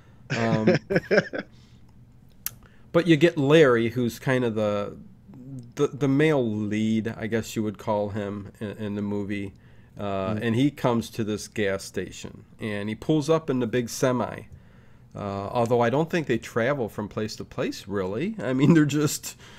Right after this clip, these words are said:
Speaker 1: you know, pretty much in this one place. But he's got a big semi, and he comes in this gas station, and you see all the nudie pictures up in the wall. Do you notice that?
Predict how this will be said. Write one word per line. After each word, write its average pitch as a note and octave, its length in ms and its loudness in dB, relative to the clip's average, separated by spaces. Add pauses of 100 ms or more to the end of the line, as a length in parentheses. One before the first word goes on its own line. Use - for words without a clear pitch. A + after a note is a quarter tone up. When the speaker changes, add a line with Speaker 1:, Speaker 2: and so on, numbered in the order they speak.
(180)
Speaker 1:
you C3 120 0
know, A#2 420 -2 (640)
pretty D#3+ 220 -2
much D#3+ 280 -2
in C3 80 0
this B2+ 180 -4
one B2+ 200 0
place. E3+ 440 -6
But C3+ 140 0
he's F3 160 0
got A3+ 160 2
a A3 60 4
big A3 180 0
semi, D#3 520 2 (540)
and C3+ 100 2
he D3+ 60 6
comes E3+ 320 2
in D#3 140 2
this D3 240 -2
gas D3 300 2
station, C3 440 -2
and B2 120 -2
you A#2 60 -4
see C#3 180 0
all B2 100 2
the B2 120 0
nudie B2+ 300 0
pictures G#2+ 380 -8
up G2 160 -8
in G#2 80 -6
the G2+ 60 -6
wall. G2 180 -6
Do G2+ 80 -6
you G#2+ 80 -4
notice C3 300 -4
that? D3 240 -8